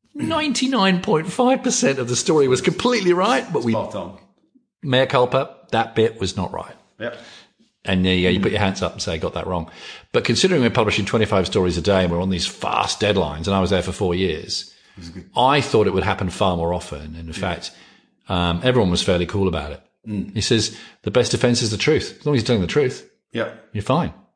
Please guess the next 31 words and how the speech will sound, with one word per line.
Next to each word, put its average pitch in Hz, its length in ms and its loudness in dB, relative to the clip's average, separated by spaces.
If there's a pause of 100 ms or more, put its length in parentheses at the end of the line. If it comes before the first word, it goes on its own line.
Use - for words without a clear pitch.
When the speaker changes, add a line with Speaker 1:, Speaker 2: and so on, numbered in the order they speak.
(160)
Speaker 2:
Mm. 95 220 -12
Speaker 1:
Oh, 135 60 -8
yeah, 147 140 -6
good 98 180 -10
point. 117 220 -6 (100)
<laughs> - 80 -20 (480)
Speaker 2:
I - 60 -2 (400)
Speaker 1:
Best - 180 2
Speaker 2:
guess - 20 2
I - 40 2
Speaker 1:
defense 123 260 4
is 143 140 0
the 123 80 -4
truth. 87 320 -2 (120)
Speaker 2:
I, 107 240 -4
I 113 80 2
guess 117 220 2
I 107 160 4
asked 110 140 0
about 95 180 0
the 95 60 -6
weight 92 160 0
of - 80 -12
responsibilities. 92 720 -6
I 92 160 2
myself 87 480 -2
have 85 100 -12
become 80 240 -14
quite 78 280 -8
sensitive - 500 -10
to - 220 -6